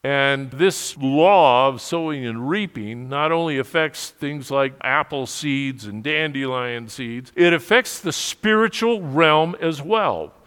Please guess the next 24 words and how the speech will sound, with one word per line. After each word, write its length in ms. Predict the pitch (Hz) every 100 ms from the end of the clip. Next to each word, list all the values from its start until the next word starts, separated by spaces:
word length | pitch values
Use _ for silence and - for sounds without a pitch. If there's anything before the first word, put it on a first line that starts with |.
| - -
What 240 | 170 180
we 160 | 170 170
sow. 300 | - 202 147
Now, 180 | 143
most 540 | 143 143 151 165 - -
often, 580 | 175 180 220 - 117 131 _ -
what 240 | 135 156
we 180 | 165 160
might 280 | 151 151 -
consider 500 | 151 135 180 160 131
a 60 | 113
seed 680 | - - 220 175 131 139 -
in 160 | 143
the 100 | 131
spiritual 520 | 113 - 233 254 - 131
realm 400 | 123 123 143 151 - -
usually 420 | 135 180 226 190
takes 280 | - 156 135
for-, 280 | - 170 -
in 220 | 151 143
the 80 | 135
form 240 | - 185
of 120 | 165 117
words. 680 | 139 214 117 87 - -